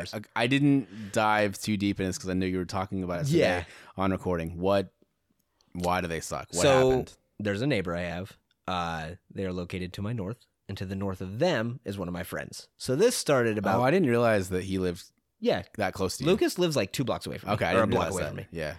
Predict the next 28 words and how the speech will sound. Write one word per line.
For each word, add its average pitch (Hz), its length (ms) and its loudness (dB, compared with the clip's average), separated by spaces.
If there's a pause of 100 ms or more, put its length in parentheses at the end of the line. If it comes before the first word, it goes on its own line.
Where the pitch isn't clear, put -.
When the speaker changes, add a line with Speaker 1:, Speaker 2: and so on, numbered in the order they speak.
(120)
Speaker 1:
So 139 640 6 (240)
this 127 160 2
started 196 280 6
off 110 160 2
probably 101 160 4
about 95 180 0
two 101 120 -2
years 90 200 -2
ago. 87 380 -4
I'm 151 180 2
outside. 113 380 2
I'm 101 100 -2
playing 110 200 -2
with 104 80 -8
friends. 104 280 -2
We're 107 60 -2
having 104 220 -4
a 104 40 -4
good 98 140 -6
time. 95 160 -4
This 95 100 -6
is - 20 -10
before 110 840 2 (360)
we 120 100 0
have 98 100 0
kids. - 400 -8 (220)
Speaker 2:
Mm-hmm. 95 200 -2 (140)
Speaker 1:
And, 87 520 -2